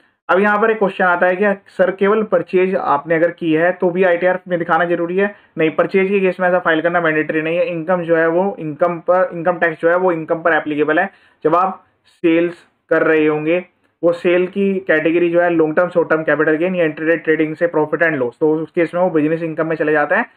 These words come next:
और बाकी शॉर्ट टर्म, लॉन्ग टर्म कैपिटल गेन में कैपिटल गेन की इनकम में आता है। सैलरी के फाइव, सैलरी की जो है यहाँ पर हेड में सैलरी की इनकम आएगी, income from other source में income from other sources की आएगी, कैपिटल गेन में कैपिटल गेन की इनकम आएगी। उसके अलावा बिजनेस प्रोफेशन का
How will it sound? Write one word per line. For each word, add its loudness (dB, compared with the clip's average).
और 2
बाकी 0
शॉर्ट 0
टर्म, 0
लॉन्ग -2
टर्म 0
कैपिटल 2
गेन 2
में -4
कैपिटल 0
गेन -4
की -12
इनकम -4
में -2
आता 0
है। -6
सैलरी 0
के 2
फाइव, 0
सैलरी 2
की 0
जो 2
है 2
यहाँ 2
पर -2
हेड 2
में 0
सैलरी 0
की 0
इनकम 0
आएगी, 2
income -6
from 0
other 0
source -4
में -8
income -6
from 0
other 0
sources -4
की -2
आएगी, 0
कैपिटल 0
गेन 0
में -2
कैपिटल 2
गेन 0
की -6
इनकम -2
आएगी। -2
उसके -2
अलावा 2
बिजनेस -2
प्रोफेशन -2
का 0